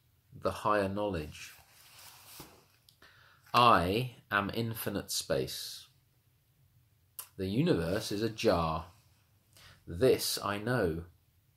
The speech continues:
No need to renounce, accept, or destroy. I am a shoreless ocean.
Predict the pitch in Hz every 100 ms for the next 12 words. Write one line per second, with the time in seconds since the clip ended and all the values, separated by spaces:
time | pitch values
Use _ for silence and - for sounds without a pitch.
0 | _ _ _ _ _ - _ 92 101 117
1 | 123 127 - 123 117 104 101 104 - -
2 | - - 117 - - 82 - - - -
3 | _ _ - 92 92 95 - - 76 67
4 | - - _ _ _ _ _ _ _ _
5 | _ _ _ _ - - _ - 110 95
6 | 82 87 98 98 95 - - 120 107 101
7 | - 107 131 - 80 90